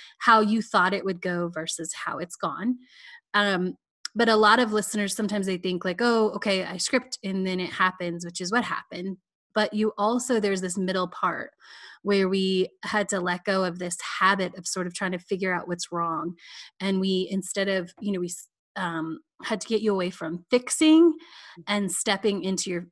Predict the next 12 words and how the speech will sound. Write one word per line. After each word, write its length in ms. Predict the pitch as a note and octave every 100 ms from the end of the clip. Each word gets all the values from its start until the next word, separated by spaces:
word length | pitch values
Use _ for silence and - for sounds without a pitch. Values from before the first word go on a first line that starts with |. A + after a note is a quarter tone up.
| -
future 260 | F#3+ F3+
self 300 | E3+ D#3+ D3
instead. 500 | D#3 E3+ - - - -
And 160 | G3+ F3+
so 260 | A3 G#3 G3 _
define 560 | A#3 G#3+ A#3 A#3+ C4+ C4+
for, 220 | B3 A3+
uh, 160 | G3 - G#3+
me 320 | G3 F#3+ G3
and 100 | F#3+
our 100 | F3+
listeners 480 | F#3 - E3+ D#3+